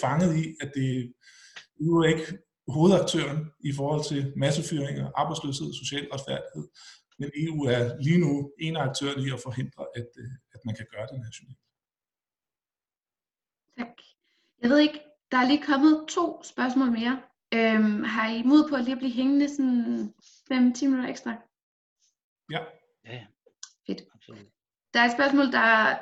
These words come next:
Speaker 2: der lyder på, "Kan vi nå at blive positivt overrasket ved European Green Deals konkretisering, eller hvad kan vi regne med bliver inkompatibelt med nuværende regler?" Parentes, i stil med problemati-,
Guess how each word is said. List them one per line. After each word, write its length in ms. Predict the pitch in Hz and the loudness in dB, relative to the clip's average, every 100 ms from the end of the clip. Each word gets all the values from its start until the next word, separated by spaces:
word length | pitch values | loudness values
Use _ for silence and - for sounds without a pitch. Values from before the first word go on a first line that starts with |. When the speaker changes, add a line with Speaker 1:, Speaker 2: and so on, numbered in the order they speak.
| - | -4
Speaker 2:
der 80 | 247 | 0
lyder 240 | 254 269 | 2 2
på, 200 | 262 233 | 0 -6
"Kan 160 | - 240 | -2 2
vi 60 | 262 | 6
nå 200 | 302 285 | 6 6
at 100 | 247 | 2
blive 180 | 240 240 | -2 -2
positivt 500 | 277 302 311 - 233 | -2 0 0 -2 -4
overrasket 640 | - 220 262 226 190 - 196 | -2 2 2 2 -2 -4 -4
ved 220 | 202 190 | -4 -4
European 500 | 226 247 - 226 220 | -4 -4 -4 -2 -2
Green 380 | 208 208 220 220 | 0 0 0 0
Deals 360 | 226 247 247 | -2 -2 -4
konkretisering, 1000 | - - 196 202 190 208 - 294 214 175 170 _ _ | -8 -12 -10 -10 -10 -12 -4 0 0 0 -6 _ _
eller 160 | - 208 | -2 0
hvad 140 | 226 | 0
kan 100 | 254 | -2
vi 60 | 220 | -2
regne 260 | 190 208 240 214 | 2 6 6 6
med 80 | 202 | 0
bliver 160 | 202 190 | -4 0
inkompatibelt 760 | 233 254 233 202 - 208 185 | 0 0 0 -4 -4 -6 -6
med 120 | 196 196 | -4 -2
nuværende 380 | 220 226 190 | -2 -2 -2
regler?" 260 | - - - - _ _ _ _ _ _ _ _ _ - - _ _ _ _ - | -4 -8 -10 -14 _ _ _ _ _ _ _ _ _ -14 -14 _ _ _ _ -4
Parentes, 380 | 190 202 190 160 | -2 0 0 -2
i 80 | 151 | -2
stil 260 | 175 196 | 0 0
med 100 | 185 | -2
problemati-, 680 | - 196 185 185 - 214 | -4 -6 -4 -6 -6 -8